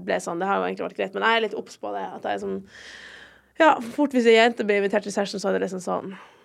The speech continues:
Og ikke for at du, sant, eh, skal være kreativ eller være artist og sånn.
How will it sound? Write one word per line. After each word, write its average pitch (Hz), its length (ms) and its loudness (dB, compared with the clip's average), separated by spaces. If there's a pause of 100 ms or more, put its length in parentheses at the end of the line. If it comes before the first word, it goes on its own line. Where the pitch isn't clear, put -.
(200)
Og 151 160 4
ikke 233 240 2
for 196 80 2
at 190 80 -6
du, 175 300 -2 (340)
sant, 185 380 -4 (100)
eh, 185 300 -8 (340)
skal - 160 -8
være 190 160 -4
kreativ 190 400 -8
eller 180 160 -6
være 185 220 -4
artist 175 340 -12
og 185 80 -14
sånn. 180 160 -12